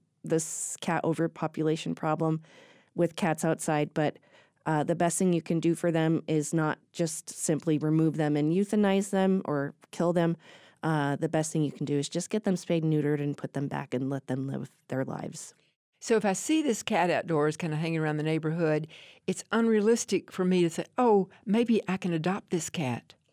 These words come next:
Speaker 1: You know, honestly, if they're friendly, if they seem interested in you and you're feeding them and they seem to hang around the house a lot, or especially, especially around the front door or the garage,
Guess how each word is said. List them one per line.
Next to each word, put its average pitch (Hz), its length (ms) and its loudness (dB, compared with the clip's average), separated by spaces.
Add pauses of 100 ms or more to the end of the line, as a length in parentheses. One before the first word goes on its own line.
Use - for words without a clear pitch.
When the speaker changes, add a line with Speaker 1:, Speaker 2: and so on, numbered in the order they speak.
(220)
Speaker 1:
You 262 120 6
know, 277 240 6
honestly, 381 520 4
if 220 200 0
they're 233 160 4
friendly, 247 640 2
if 196 100 0
they 185 160 2
seem 202 480 0
interested 247 560 0
in 240 160 4
you 254 220 4
and 190 200 2
you're 170 200 2
feeding 202 460 2
them 233 220 4
and 160 240 2 (580)
they 175 300 6
seem 170 340 2
to 165 160 0 (180)
hang 180 200 0
around 165 280 2
the 127 80 -2
house 196 320 0
a 226 80 0
lot, 202 320 2
or 160 60 0
especially, - 580 -6 (180)
especially 160 480 -2
around 147 240 2
the 139 60 -2
front - 320 -6
door 185 320 2
or 139 60 2
the 139 100 -4
garage, 165 500 -2